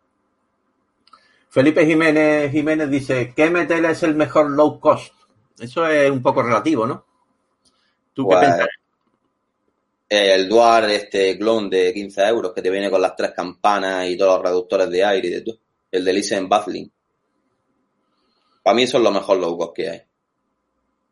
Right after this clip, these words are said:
Speaker 1: Claro, porque
Speaker 2: Pa-
Speaker 1: estamos hablando de que son clones, porque
Speaker 2: Claro, un clon, es un clon. Si nos fuésemos originales, pues, el low cost, no sé.
Speaker 1: Originales, con todo lo que trae, todas las campanas, todos los, los insertos de restricción de aire,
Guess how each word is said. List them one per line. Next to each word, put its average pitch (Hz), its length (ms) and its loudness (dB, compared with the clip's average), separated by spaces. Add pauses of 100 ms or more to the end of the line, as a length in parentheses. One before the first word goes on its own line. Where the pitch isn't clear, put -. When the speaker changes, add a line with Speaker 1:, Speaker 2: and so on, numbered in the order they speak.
(220)
Speaker 1:
Claro, 147 240 -2
porque 87 180 -10
Speaker 2:
Pa- 95 60 4
Speaker 1:
estamos 98 180 2
hablando 120 340 -2
de 120 120 2
que 101 220 0
son 98 220 -8
clones, 110 400 0 (200)
porque 87 440 -10
Speaker 2:
Claro, 104 260 2
un 104 180 -8
clon, 131 240 2
es 101 60 0
un 101 140 -8
clon. 123 280 -4 (800)
Si 113 140 -2
nos 104 120 -2
fuésemos 131 360 4
originales, 123 540 2 (100)
pues, - 560 -8 (280)
el 78 140 -10
low 98 240 0
cost, 104 220 -4
no 90 100 -10
sé. - 300 -12 (1500)
Speaker 1:
Originales, 107 580 -2
con 98 200 -8
todo 123 180 2
lo 139 140 6
que 143 120 2
trae, 127 360 2
todas 120 240 2
las 127 120 0
campanas, 131 460 0
todos 120 300 2
los, 127 400 2
los 127 180 -2
insertos 127 540 -4
de 127 480 0
restricción 127 460 -6
de 135 80 2
aire, 95 400 -2